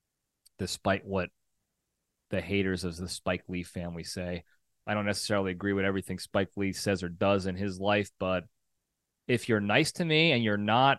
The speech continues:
a, a bad human being, I got no problems with you.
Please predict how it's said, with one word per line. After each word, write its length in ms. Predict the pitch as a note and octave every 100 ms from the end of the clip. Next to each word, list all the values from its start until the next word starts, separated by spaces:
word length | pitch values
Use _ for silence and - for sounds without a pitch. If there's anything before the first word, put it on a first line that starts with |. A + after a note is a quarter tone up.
| - _ _ _ -
a, 480 | A2 G#2 G2 F#2+ F2+ _ _ _ _ _ F#2+
a 80 | E2+ -
bad 320 | A2 A2+ G#2+
human 420 | - A#2+ A2 G2
being, 580 | F2 F#2 A2 D3 G3 F3 _ _ _ _ _ _ _ _ _ _ _ _ _ _ _ _ _ _ _ -
I 40 |
got 140 | F#2+ F#2
no 100 | G2
problems 380 | F2 E2 C2+
with 140 | -
you. 100 | -